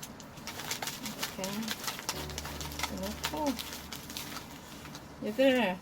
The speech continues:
그냥 똑, 요 정도 크기로 똑 따서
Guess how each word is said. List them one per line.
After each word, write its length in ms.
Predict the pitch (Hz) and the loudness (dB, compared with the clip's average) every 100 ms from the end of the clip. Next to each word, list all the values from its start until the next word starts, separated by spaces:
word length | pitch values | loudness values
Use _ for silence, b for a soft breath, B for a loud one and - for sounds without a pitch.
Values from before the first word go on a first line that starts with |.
| - | -2
그냥 180 | 240 214 | -2 0
똑, 120 | 302 - - - - - - - - - - - - - - - | -2 -2 -6 -14 -14 -14 -14 -14 -14 -14 -16 -14 -14 -14 -10 -4
요 200 | 196 202 | -2 0
정도 300 | 240 240 247 | 2 4 2
크기로 520 | 247 - - 233 226 | -2 -8 -4 -4 -2
똑 120 | 233 226 - | -4 -6 0
따서 460 | 262 269 269 247 | 2 2 2 2